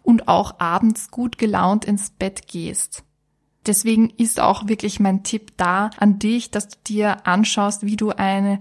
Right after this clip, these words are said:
schöne persönliche Morgen- und Abendroutine, ja, erstellen und kreieren kannst. Bevor du da jetzt aber voll motiviert an die Planung gehst, habe ich vorab noch einen ganz, ganz wichtigen Hinweis an dich.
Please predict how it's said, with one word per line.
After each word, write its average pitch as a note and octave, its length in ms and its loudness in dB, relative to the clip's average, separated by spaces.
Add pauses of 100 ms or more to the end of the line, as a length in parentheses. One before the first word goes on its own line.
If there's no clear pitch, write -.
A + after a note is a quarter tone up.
(160)
schöne B3 380 4
persönliche G#3+ 1040 2 (220)
Morgen- F#3+ 400 4
und G3+ 300 -4
Abendroutine, G#3 1120 0 (260)
ja, G3+ 180 4
erstellen F3+ 640 -2
und G3+ 120 2
kreieren G3 480 0
kannst. - 500 -10 (480)
Bevor G#3+ 440 2
du B3 100 2
da A3+ 140 6
jetzt A3+ 280 0
aber G3 160 0
voll G3 280 -2
motiviert G#3+ 500 2
an F#3+ 100 2
die F3+ 60 2
Planung F#3 540 2
gehst, G3 420 -6 (160)
habe G3+ 260 0
ich A3 420 -2
vorab - 640 -2
noch F#3+ 160 2
einen G3 260 2
ganz, G3+ 320 2
ganz G3+ 220 0
wichtigen G3+ 420 0
Hinweis G3 640 2
an F3 160 0
dich. G3 320 -4